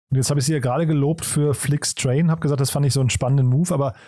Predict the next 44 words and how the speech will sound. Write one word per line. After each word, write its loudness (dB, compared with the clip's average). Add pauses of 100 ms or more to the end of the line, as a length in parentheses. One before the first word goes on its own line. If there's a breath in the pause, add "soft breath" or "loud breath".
(180 loud breath)
passt -2
der 0
dann 0
überhaupt 0
noch 0
da -2
rein? 0
Also 2
will 2
man 2
dann 2
nicht 2
sogar 2
hingehen 2
und 4
sagen, 0
man 2
konzentriert -2
sich -2
jetzt 0
wirklich -2
auf -4
das -4
Kernbusiness 2
Bus, -4
anstatt -2
diese 0
Schienen, 2
f-, -2
vielleicht -4 (160)
sind 0
auch 0
noch 0
andere 2
Sachen 2
wie 2
Flugzeug -2
oder 2
so 2
mal 0
irgendwann 2
geplant 0
gewesen. 0 (440 loud breath)
Ähm, 0